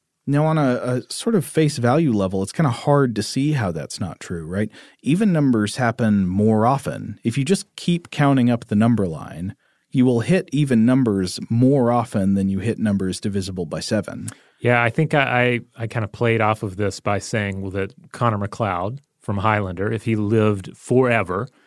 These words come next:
Speaker 2: he's going to cut off heads and he's going to, uh, use the, the bathroom, and he is going to use the bathroom more than he cuts off heads, right?
Speaker 1: Right.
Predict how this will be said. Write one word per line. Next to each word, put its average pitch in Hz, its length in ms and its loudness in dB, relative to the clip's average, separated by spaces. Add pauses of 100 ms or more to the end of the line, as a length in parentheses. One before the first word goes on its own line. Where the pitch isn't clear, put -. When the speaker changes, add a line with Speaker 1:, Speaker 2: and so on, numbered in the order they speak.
(440)
Speaker 2:
he's 110 220 -2
going 110 220 2
to 104 60 -4
cut 117 220 2
off 117 160 2
heads 95 420 -2
and 98 120 -4
he's 98 160 -4
going 98 320 -4
to, 95 440 -6
uh, 92 340 -4 (100)
use 104 260 -4
the, 101 100 -6 (140)
the - 80 -12
bathroom, 95 640 -2 (460)
and 104 180 -2
he 107 180 -2
is 104 140 0
going 104 440 -2
to 95 520 -2
use 110 240 -2
the 110 80 -2
bathroom 98 560 -2
more 92 240 -2
than 92 100 -10
he 90 80 -8
cuts - 300 -8
off 90 160 -8
heads, - 480 -2
right? 107 240 -2 (140)
Speaker 1:
Right. 147 280 0